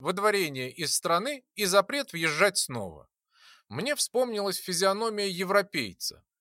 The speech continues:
брезгливо оглядывающая посетителей кафе. Теперь ублюдок долго не сможет так смотреть на людей. Кстати, похоже, убивать их всё же не стали. Любопытно, почему?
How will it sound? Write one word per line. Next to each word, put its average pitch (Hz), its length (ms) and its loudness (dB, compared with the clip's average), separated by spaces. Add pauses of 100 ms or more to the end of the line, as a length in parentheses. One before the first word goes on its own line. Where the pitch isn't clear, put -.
брезгливо 147 640 -2
оглядывающая 147 920 2
посетителей 165 680 -4
кафе. 135 480 -2 (680)
Теперь 233 500 -2
ублюдок 180 680 -2
долго 165 400 4
не 151 120 -2
сможет 139 480 0
так 156 220 6
смотреть 147 540 -2
на 120 80 -6
людей. 123 480 -8 (300)
Кстати, 196 580 0
похоже, 170 580 0
убивать 190 640 0
их 127 300 -8
всё 254 220 2
же 226 100 0
не 220 100 0
стали. - 520 0 (400)
Любопытно, 143 680 -2
почему? 233 640 -2